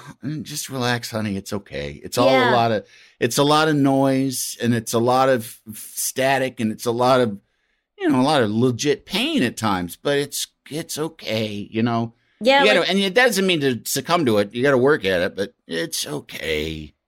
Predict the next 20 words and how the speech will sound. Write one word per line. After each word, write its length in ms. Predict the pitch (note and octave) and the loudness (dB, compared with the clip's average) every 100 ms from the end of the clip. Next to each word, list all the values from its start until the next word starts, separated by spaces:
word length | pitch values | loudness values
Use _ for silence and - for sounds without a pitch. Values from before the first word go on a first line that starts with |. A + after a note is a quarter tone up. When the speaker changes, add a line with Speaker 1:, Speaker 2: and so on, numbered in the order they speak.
| _ | _
Speaker 2:
And 200 | C#4 D4 | -2 -2
the 60 | - | -2
chances 720 | - D#4+ D#4+ E4+ F4 F4 D#4+ | -2 -2 0 -2 -6 -6 -4
that 280 | C4+ B3 G#3+ | 0 0 -2
he's, 280 | A#3 B3+ B3 | -6 -6 -4
like, 340 | G#3 G3 F3+ - - | -2 -2 -2 -8 -4
ultimately 640 | G#3+ A3 B3 B3 - G#3 G#3 - | -2 -2 -2 -2 0 -6 -6 -4
fucking 360 | G3+ A#3+ F#3+ | -2 -2 -4
up 200 | D#3 E3 | -4 -4
or 100 | A3 A3 | -4 -6
something 680 | B3 B3+ B3+ C4 C4 C#4 - - | -2 -2 0 0 0 -4 -12 -2
are 100 | G#3+ | 0
just 180 | B3+ C4 | 0 0
so 160 | D#4 D4+ | 0 0
low. 360 | C4 C#4+ - - _ _ _ _ | 0 0 -2 -6 _ _ _ _
Speaker 1:
Yeah. 260 | C3+ B2+ C2+ - _ - | 2 2 2 -10 _ 0
Speaker 2:
You 120 | C4 | 4
know, 180 | C4 C4 | 6 6
like, 220 | C4 B3 | 4 4
unless, 440 | B3+ B3+ B3+ B3+ | 0 2 2 0